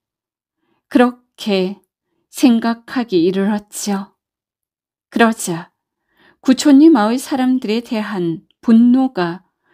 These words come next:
끓어오르기 시작했습니다. "흥, 누구든 걸리기만 해봐. 내가 혼을 내어 줄 테니." 그렇게 총각은 느티나무 뒤에 숨어 처녀의 집을 지켜보다가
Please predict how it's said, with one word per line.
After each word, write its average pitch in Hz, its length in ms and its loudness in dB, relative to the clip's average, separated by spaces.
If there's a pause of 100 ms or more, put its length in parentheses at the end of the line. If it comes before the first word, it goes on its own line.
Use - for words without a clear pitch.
(220)
끓어오르기 226 760 0
시작했습니다. 202 1040 -8 (920)
"흥, - 360 0 (580)
누구든 175 640 0
걸리기만 170 840 0
해봐. 175 500 -2 (640)
내가 190 320 4
혼을 190 480 0
내어 190 220 2
줄 185 320 -2
테니." 208 420 -4 (1200)
그렇게 220 760 -4 (640)
총각은 226 760 0 (300)
느티나무 247 680 2
뒤에 202 260 0
숨어 185 560 -6 (400)
처녀의 233 500 0
집을 190 340 -4
지켜보다가 208 1040 -10